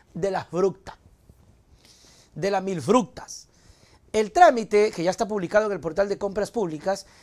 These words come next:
se encuentra en fase precontractual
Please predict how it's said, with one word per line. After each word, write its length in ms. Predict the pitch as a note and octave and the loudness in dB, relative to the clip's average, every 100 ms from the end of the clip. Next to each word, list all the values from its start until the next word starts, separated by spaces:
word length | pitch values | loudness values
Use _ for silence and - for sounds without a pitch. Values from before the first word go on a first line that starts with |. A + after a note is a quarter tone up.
| - | -16
se 140 | - | -4
encuentra 420 | A3+ G#3+ C#4 C#4+ C4 | -2 2 0 2 0
en 100 | G#3 | 4
fase 360 | A#3 B3 B3+ | 2 2 -2
precontractual 1900 | - A#3 A#3 - _ _ - G#3+ G#3+ G#3 - _ _ _ - G#3 - E4 E3+ | 0 2 2 -2 _ _ -2 0 0 -4 -14 _ _ _ -4 -4 4 4 4